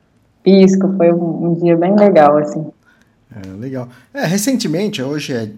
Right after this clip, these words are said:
Speaker 2: a gente tá gravando o podcast, dia três de novembro de dois mil e quinze, mas recentemente você mar-, é... Você atingiu algumas marcas interessantes na sua viagem, né? Acho que foi em vinte de outubro, que completou nove meses.
Speaker 1: Ah, é verdade.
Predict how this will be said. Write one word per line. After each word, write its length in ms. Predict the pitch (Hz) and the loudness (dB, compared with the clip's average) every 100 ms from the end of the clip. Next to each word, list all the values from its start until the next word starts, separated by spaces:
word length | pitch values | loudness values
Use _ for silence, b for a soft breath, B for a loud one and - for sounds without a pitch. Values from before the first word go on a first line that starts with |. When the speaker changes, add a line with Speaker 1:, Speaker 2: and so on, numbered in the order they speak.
| - | -16
Speaker 2:
a 40 | 113 | -12
gente 160 | 110 | -10
tá 140 | 123 120 | -8 -8
gravando 320 | 113 107 117 | -8 -8 -10
o 40 | |
podcast, 540 | 110 104 - 120 127 123 | -10 -14 -10 -10 -10 -10
dia 140 | 110 | -12
três 300 | 104 120 127 | -10 -8 -8
de 60 | 110 | -8
novembro 440 | 107 104 165 220 - | -10 -10 -8 -10 -12
de 180 | - 113 | -14 -10
dois 180 | 110 117 | -10 -8
mil 120 | 117 | -10
e 20 | |
quinze, 480 | 117 165 190 196 107 - b b | -10 -10 -10 -10 -14 -20 b b
mas 160 | 269 | -8
recentemente 600 | 185 175 220 208 190 185 | -6 -2 -2 -2 -4 -4
você 100 | 185 | -4
mar-, 240 | 214 202 190 - | -4 -4 -6 -8
é... 760 | 170 170 165 156 151 143 135 - b b b b b b | -4 -4 -4 -4 -6 -8 -10 -14 b b b b b b
Você 120 | 123 | -6
atingiu 320 | 165 185 156 190 | -2 0 0 0
algumas 320 | 175 202 156 | 0 -2 -2
marcas 340 | 160 165 165 | -2 -4 -6
interessantes 680 | 170 185 180 - 165 180 - | -6 -4 -6 -4 -6 -6 -6
na 120 | 131 | -6
sua 120 | 123 | -6
viagem, 440 | 117 117 117 104 117 | -6 -6 -6 -6 -8
né? 140 | 143 | -8
Acho 120 | 143 | -10
que 80 | - | -10
foi 140 | 170 | -8
em 580 | 160 139 120 113 110 110 - | -4 -4 -4 -8 -10 -14 -10
vinte 320 | 110 185 156 | -6 -4 -4
de 80 | 131 | -4
outubro, 420 | 120 202 214 127 | -4 -4 -4 -4
que 220 | - 117 - | -10 -20 -18
completou 360 | - 131 143 165 | -10 -8 -6 -4
nove 260 | 156 190 135 | -2 -2 -2
meses. 680 | 165 190 113 107 - - _ _ _ _ _ _ | -4 -4 -8 -14 -18 -20 _ _ _ _ _ _
Speaker 1:
Ah, 160 | - 165 | 0 2
é 20 | 160 | 4
verdade. 800 | 170 180 165 147 151 - - | 4 4 4 4 0 -10 -18